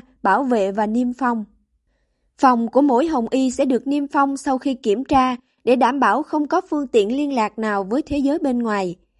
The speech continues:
Những dấu niêm phong này chỉ được gỡ khi hồng y cử tri đến và sở hữu căn phòng. Luôn có sự hiện diện của vệ binh Thụy Sĩ hoặc hiến binh Vatican.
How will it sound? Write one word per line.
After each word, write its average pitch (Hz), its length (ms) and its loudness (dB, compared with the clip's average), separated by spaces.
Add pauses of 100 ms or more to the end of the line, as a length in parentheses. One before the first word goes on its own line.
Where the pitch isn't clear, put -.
(280)
Những 220 280 2
dấu 262 160 2
niêm 262 220 -4
phong 233 240 -4
này 190 300 -2
chỉ 233 160 -2
được 247 220 -2
gỡ 202 280 0
khi 311 200 -2
hồng 254 180 -4
y 254 160 0
cử 220 280 2
tri 240 180 0
đến 226 280 -2 (100)
và 202 160 0
sở 202 180 -6
hữu 208 220 -2
căn 226 240 -4
phòng. 190 320 -4 (500)
Luôn 233 240 2
có 294 100 2
sự 254 180 -2
hiện 202 280 0
diện 202 200 2
của 240 120 -2
vệ 233 200 0
binh 262 240 -2
Thụy 208 200 0
Sĩ 185 380 -4 (200)
hoặc - 260 -6
hiến 285 280 -4
binh 247 220 0
Vatican. 220 640 -2